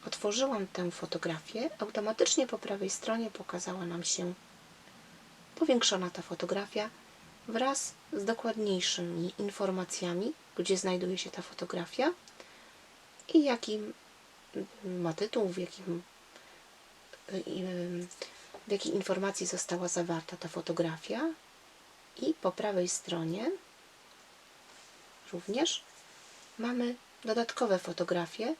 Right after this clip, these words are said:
nawiązujące do tej pierwotnej, do tej, którą zaznaczyłam i która została powiększona.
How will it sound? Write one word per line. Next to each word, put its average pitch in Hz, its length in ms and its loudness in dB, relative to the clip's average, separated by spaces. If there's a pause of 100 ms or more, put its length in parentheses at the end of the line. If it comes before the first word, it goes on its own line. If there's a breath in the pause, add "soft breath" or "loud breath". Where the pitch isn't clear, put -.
(220)
nawiązujące 220 760 2
do 175 100 0
tej 170 180 0
pierwotnej, 180 800 2 (920 loud breath)
do 190 80 0
tej, 190 300 -2
którą 180 400 0 (840)
zaznaczyłam 185 880 2 (920)
i 330 60 12
która 208 280 2
została 180 380 -2
powiększona. 175 680 -2